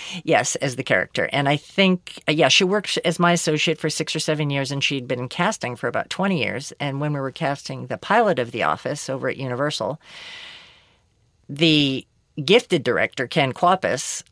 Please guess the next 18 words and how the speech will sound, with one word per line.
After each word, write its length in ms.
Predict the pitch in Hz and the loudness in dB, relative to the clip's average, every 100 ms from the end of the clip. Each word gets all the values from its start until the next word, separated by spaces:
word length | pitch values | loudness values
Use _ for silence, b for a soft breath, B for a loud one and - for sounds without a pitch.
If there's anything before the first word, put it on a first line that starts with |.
| _ _ | _ _
said 240 | - 139 123 | -4 -2 -2
to 80 | 135 | -4
me, 120 | 127 | -4
"Let 260 | 131 180 - | 0 -2 -2
Phyllis 680 | - 233 240 131 - - - | -4 0 2 2 -2 -8 -10
read 300 | 143 139 131 | -2 0 0
with 140 | 135 - | -4 -4
some 180 | 123 | -4
of 60 | 113 | -4
these 140 | 120 | -2
actors 420 | 135 262 - 127 - | -2 -2 -6 -6 -6
'cause 160 | 131 | 0
I 80 | 135 | 0
wanna 240 | 135 135 | 0 -2
see 220 | 131 131 120 | -4 -4 -4
how 120 | 123 | -4
she 160 | - - | -4 -4
sounds. 520 | - 190 135 127 | 0 2 2 0